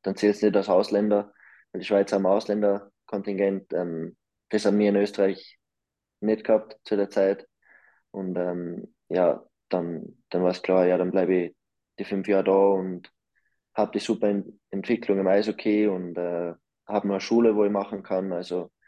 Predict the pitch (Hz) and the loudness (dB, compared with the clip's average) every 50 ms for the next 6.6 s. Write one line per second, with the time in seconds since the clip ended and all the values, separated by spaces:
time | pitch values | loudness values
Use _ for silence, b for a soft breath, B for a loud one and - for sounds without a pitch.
0 | b b b b _ 101 101 - - - 90 90 87 - - _ _ _ _ - | b b b b _ -2 -2 -2 -2 -2 -4 -4 -6 -10 -14 _ _ _ _ -4
1 | 98 95 92 85 73 - _ _ _ _ _ _ _ _ - 101 98 98 - - | -2 0 0 0 -2 -6 _ _ _ _ _ _ _ _ -2 0 0 0 -2 0
2 | - 92 95 - - - - - _ - - - 90 85 85 85 87 87 85 85 | 0 0 0 0 -4 -10 -16 -20 _ -20 -20 -18 -18 -16 -12 -8 -6 -6 -6 -6
3 | - - _ _ _ _ _ _ _ _ - - 87 - - _ _ _ _ _ | -8 -14 _ _ _ _ _ _ _ _ -4 -4 -4 -4 -8 _ _ _ _ _
4 | _ _ _ _ _ _ _ _ - 90 90 92 90 82 85 95 95 92 92 90 | _ _ _ _ _ _ _ _ -2 0 0 0 2 2 2 2 0 0 -4 -4
5 | 80 76 - - - 87 85 82 85 87 - - - - - - 85 - _ - | -6 -6 -10 -8 -6 -4 -4 -4 -6 -10 -12 -14 -18 -14 -10 -8 -8 -8 _ -10
6 | - 92 92 101 92 - - - 85 87 85 85 | -8 -4 0 0 -2 -2 -4 -10 -10 -8 -10 -12